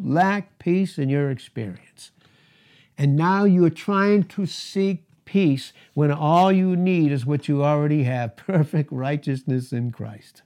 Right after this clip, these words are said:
And that's why when, that's why we can confess sin in First John one nine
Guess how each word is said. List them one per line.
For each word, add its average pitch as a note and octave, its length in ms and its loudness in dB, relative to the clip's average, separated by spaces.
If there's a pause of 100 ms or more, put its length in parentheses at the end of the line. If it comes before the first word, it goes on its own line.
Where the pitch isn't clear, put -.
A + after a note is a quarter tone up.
(760)
And A2+ 120 -4
that's D3 260 0
why D#3+ 260 0
when, D3 240 0 (180)
that's D3 240 0
why D3+ 220 2
we C#3+ 180 2
can C3+ 220 0
confess B2 500 -8
sin G#2+ 340 -14 (600)
in A2 120 -6
First C3+ 320 -4
John B2 340 -4
one A#2 220 -6
nine G#2 260 -8